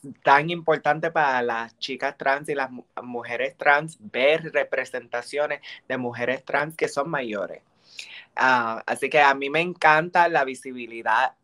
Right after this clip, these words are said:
que, que ahora se está dando, pero necesitamos más representación, porque desafortunadamente todavía contratan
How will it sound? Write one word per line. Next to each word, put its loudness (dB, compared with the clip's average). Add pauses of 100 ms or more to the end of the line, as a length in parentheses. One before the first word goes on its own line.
(320)
que, 0
que -4
ahora -2
se -6
está 0
dando, -2
pero 0
necesitamos -6
más 0
representación, -6 (420)
porque -2
desafortunadamente -2
todavía 0
contratan -2